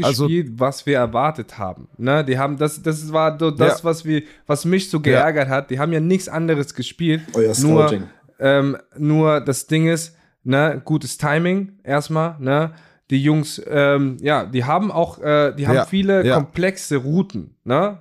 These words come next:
Speaker 2: Auch viele Hooks und viele Crossers und so und alles. Aber nichts, was wir nichts, also die,
Speaker 1: Genau.
Speaker 2: nichts, was die nicht vorher schon gespielt haben.
Speaker 1: Genau.
Speaker 2: So, die haben ein, zwei kleine Adjustments gemacht, aber wirklich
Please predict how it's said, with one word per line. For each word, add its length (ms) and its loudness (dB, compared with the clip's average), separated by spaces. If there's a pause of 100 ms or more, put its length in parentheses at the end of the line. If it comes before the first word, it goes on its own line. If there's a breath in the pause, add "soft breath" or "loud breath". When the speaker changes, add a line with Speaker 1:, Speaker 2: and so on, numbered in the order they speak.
Speaker 2:
Auch 200 -2
viele 340 -2
Hooks 300 0
und 180 -4
viele 220 -2
Crossers 600 0
und 120 -6
so 120 -2
und 100 -2
alles. 340 -2 (340 soft breath)
Aber 540 0 (100)
nichts, 320 0
was 200 -2
wir 80 -2
nichts, 280 -6
also 240 0
die, 280 -10
Speaker 1:
Genau. 260 2
Speaker 2:
nichts, 140 -2
was 200 -4
die 80 -4
nicht 360 -2
vorher 280 0
schon 220 -6
gespielt 460 -6
haben. 260 -6 (100)
Speaker 1:
Genau. 220 2
Speaker 2:
So, 60 2
die 80 0
haben 180 0
ein, 300 -2
zwei 280 0
kleine 360 -2
Adjustments 600 0
gemacht, 380 -2
aber 220 0
wirklich 320 -2